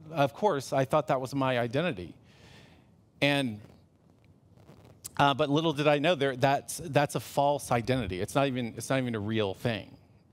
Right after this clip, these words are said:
Um, and so another question I get is, "Can you be gay and Christian?" Now,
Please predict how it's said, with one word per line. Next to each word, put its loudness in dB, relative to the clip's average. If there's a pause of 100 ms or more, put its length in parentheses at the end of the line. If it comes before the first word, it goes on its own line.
(180)
Um, 0 (1000)
and 0
so 4 (920)
another 6
question 0
I 2
get 0
is, -2
"Can 0
you 0
be 0
gay 0
and -4
Christian?" -8 (1400)
Now, 4